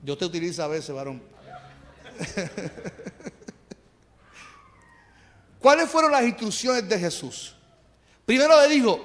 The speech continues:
"Vayan, pero tengan cuidado", ¿verdad? Porque el cuidado es que lo estoy enviando como oveja, como corderito,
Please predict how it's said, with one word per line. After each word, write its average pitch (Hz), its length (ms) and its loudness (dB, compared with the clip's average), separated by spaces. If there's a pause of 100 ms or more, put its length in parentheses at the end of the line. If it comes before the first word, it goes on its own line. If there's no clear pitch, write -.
(120)
"Vayan, 330 880 2 (760)
pero 175 240 0
tengan 240 300 2
cuidado", 240 580 2 (880)
¿verdad? 160 400 0
Porque - 680 -8 (280)
el 139 180 -10
cuidado 190 420 0
es 247 160 4
que 214 100 -2
lo 180 100 0
estoy 185 220 -2
enviando 240 560 -2
como 180 600 -4
oveja, 240 440 4 (600)
como 147 200 -10
corderito, 214 640 0